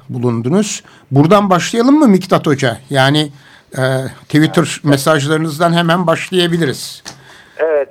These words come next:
Speaker 2: yani ben olaya tabii afet yönetimi olarak bakıyorum. Yani terör de bir insan kaynaklı afet olarak bizim afet yönetim literatüründe yer alıyor.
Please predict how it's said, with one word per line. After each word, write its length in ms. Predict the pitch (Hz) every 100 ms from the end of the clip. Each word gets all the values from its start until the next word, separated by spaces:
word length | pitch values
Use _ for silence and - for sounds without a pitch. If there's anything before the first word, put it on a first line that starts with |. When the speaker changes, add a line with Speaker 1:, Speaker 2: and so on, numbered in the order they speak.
| 147
Speaker 2:
yani 200 | 151 151
ben 60 | 185
olaya 300 | 180 185 175
tabii 300 | 185 170 160
afet 440 | 139 139 170 165
yönetimi 340 | 156 151 160
olarak 300 | 156 139 117
bakıyorum. 420 | 113 - 113 135 127
Yani 180 | 123 120
terör 400 | - 127 139 131
de 160 | 127 127
bir 100 | 120
insan 340 | 120 - 131
kaynaklı 480 | - 120 113 113 131
afet 340 | 123 - 147
olarak 380 | 127 110 101 - _ _ _ _ _ _
bizim 300 | - 131 110
afet 340 | - 120 - -
yönetim 320 | 123 - 123
literatüründe 640 | 117 127 117 - 123 127
yer 160 | 131 113
alıyor. 400 | 98 92 127 190